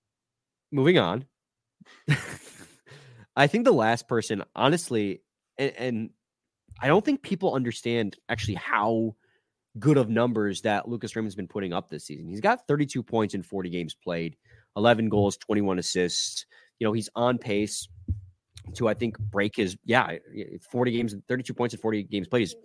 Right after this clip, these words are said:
on pace for over sixty points. He's gonna crush his rookie record, his career high that he set in his rookie season. So, not to say that he's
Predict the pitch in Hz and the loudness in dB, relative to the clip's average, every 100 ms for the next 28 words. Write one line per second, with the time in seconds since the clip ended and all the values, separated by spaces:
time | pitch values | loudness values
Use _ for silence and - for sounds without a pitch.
0 | - 113 113 110 107 95 - 110 82 - | -6 -2 0 0 0 -2 -4 -6 -6 0
1 | 110 85 - - - - - 101 95 - | 2 2 -4 -16 -20 -18 -4 -2 -2 -8
2 | _ - 113 - - 113 120 - - - | _ 4 4 4 4 6 6 2 -6 -14
3 | _ - 104 101 87 82 101 113 104 98 | _ 2 4 6 2 -4 2 2 4 2
4 | 92 - - - 107 113 87 90 - - | 2 0 -8 0 4 4 2 0 -4 -14
5 | - - 87 - - - 110 101 95 107 | -12 -4 -4 -4 -10 0 2 4 6 8
6 | 107 92 90 107 - 85 101 87 85 104 | 8 6 2 0 -2 -2 -4 -4 -4 -2
7 | 113 71 - - - - - 107 120 113 | -2 -4 -8 -12 -14 -18 -10 2 6 8
8 | 113 113 - - _ - 143 175 175 160 | 6 0 -8 -20 _ 0 6 6 4 4
9 | 160 147 131 113 _ - 123 135 | 6 8 6 4 _ -12 0 0